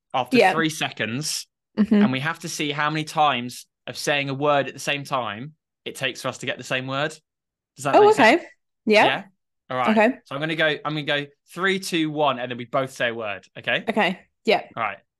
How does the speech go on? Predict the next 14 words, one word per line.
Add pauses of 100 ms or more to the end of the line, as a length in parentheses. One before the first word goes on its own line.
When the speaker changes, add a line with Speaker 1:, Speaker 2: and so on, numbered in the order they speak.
(640)
Speaker 1:
Three, (160)
two,
one, (180)
cauliflower.
Speaker 2:
Guitar. (640)
Oh.
Speaker 1:
Did
we
say
that
at
the
same
time?